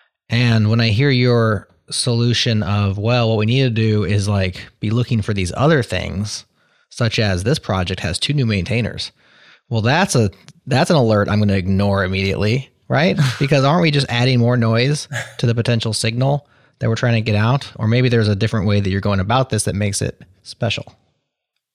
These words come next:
Speaker 2: Yeah, that's a great question. I, I'm very sensitive to the noise issue, so I definitely wouldn't wanna use a tool that added noise. And so that's definitely not what Socket's gonna do. So we're being very careful with the types of things that we will alert you on.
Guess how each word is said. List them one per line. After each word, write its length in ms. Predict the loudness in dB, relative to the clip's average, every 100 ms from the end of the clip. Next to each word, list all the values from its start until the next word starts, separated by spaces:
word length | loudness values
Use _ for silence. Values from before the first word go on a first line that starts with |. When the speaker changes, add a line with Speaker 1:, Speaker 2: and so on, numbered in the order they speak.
| _
Speaker 2:
Yeah, 160 | -4 -2
that's 140 | -4
a 60 | -6
great 160 | -6
question. 380 | -6 -8 -8 -12 _ _ _ _ _ -8
I, 140 | -6 -4
I'm 200 | -2 0
very 160 | 0
sensitive 420 | 0 -2 -4 -4 -4
to 80 | -4
the 60 |
noise 300 | -2 0 0
issue, 260 | -2 -4 -6
so 160 | -4
I 120 | -4 -4
definitely 480 | -4 -2 0 -2
wouldn't 240 | -2 -4 -2
wanna 240 | -4 -4
use 200 | -6 -8
a 40 | -8
tool 320 | -8 -6 -6
that 140 | -6
added 280 | -4 -4 -4
noise. 540 | -4 -4 -4 -8 -12 -16 -14
And 140 | -10 -8
so 380 | -6 -8 -10 -14 -14
that's 200 | -12 -10
definitely 340 | -8 -6 -4
not 200 | -4 -6
what 140 | -8
Socket's 440 | -8 -8 -10 -14 -14
gonna 180 | -12 -8
do. 320 | -6 -6 -6 -10 -20 -20 -6
So 380 | 0 0 0 -6 -8
we're 200 | -2 0
being 320 | 0 2 2
very 160 | 2 -2
careful 360 | -2 -4 -2
with 140 | -4 -4
the 80 | -8
types 300 | -6 -6 -6
of 100 | -6
things 220 | -6 -6
that 80 | -6
we 120 | -8
will 180 | -8 -6
alert 220 | -6 -4
you 120 | -2
on. 320 | 0 0 -2